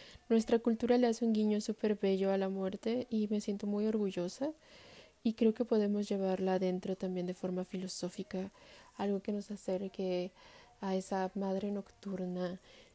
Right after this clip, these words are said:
y que podamos irlo incluyendo en nuestra vida día a día porque es una realidad, ¿no? También creo que podemos vivirnos tan ligeras, tan ligeras que, no sé, vivamos tan plenas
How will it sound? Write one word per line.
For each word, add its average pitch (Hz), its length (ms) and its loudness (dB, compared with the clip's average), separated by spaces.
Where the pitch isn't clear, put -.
y 196 140 -2
que 190 500 0
podamos 247 480 0
irlo 277 520 4
incluyendo 226 540 0
en 247 80 0
nuestra 226 440 0
vida 190 260 -2
día 220 240 0
a 220 60 0
día 220 280 0
porque 240 300 -2
es 220 100 -6
una 247 160 0
realidad, 202 640 -2
¿no? 214 260 -2
También 226 340 4
creo 233 200 2
que 233 100 -2
podemos 208 600 0
vivirnos 202 580 4
tan 247 200 4
ligeras, 220 480 0
tan 240 220 0
ligeras 208 520 0
que, 196 320 2
no 247 80 -4
sé, 262 320 -2
vivamos 226 540 4
tan 226 220 2
plenas 220 460 -2